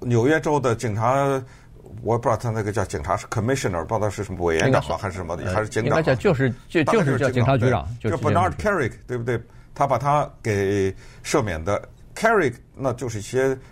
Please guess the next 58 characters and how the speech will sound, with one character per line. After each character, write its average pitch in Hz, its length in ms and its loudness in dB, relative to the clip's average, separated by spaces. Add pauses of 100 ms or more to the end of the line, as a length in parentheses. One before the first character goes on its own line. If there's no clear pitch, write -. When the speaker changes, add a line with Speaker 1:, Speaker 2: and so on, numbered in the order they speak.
(120)
Speaker 1:
贪 147 200 2
污 143 160 -2
啊， 110 160 4
什 82 140 -10
么 98 160 -6
这， 110 180 -8 (140)
受 - 320 -2
贿 120 160 2
啊 76 160 0
之 104 100 -6
类 98 160 -2
的 71 80 -4
吧， 76 140 -2
Speaker 2:
嗯， 73 140 -2
Speaker 1:
就 92 120 -4
是 107 80 2
这 135 140 2
种 85 140 -6
行 85 160 -8
为。 78 120 -8 (500)
呃， 113 280 2 (240)
Safavian 143 640 0
呢， 95 180 -4
其 - 120 -12
实 139 100 -6
上 123 260 -2 (220)
他 160 120 0
自 143 160 -4
己 98 240 -6 (280)
已 95 180 -4
经 120 420 2 (400)
从 117 160 0
监 135 200 2
狱 113 80 -4
里 87 100 -6
出 120 160 -4
来 101 140 0
了， 71 200 -8
但 135 140 -2
是 143 60 -10
自 143 100 -6
己 113 140 -6
有 104 120 0
些 98 120 -2
问 101 180 -4
题。 90 180 -6
那 147 80 -2
个 135 80 2
时 131 120 0
候 139 160 2 (280)
他 - 140 2
跟 151 180 -2
那 139 140 -2
个 107 360 2
一 104 160 -6
个 127 320 0
叫 110 200 0
Jack 156 320 0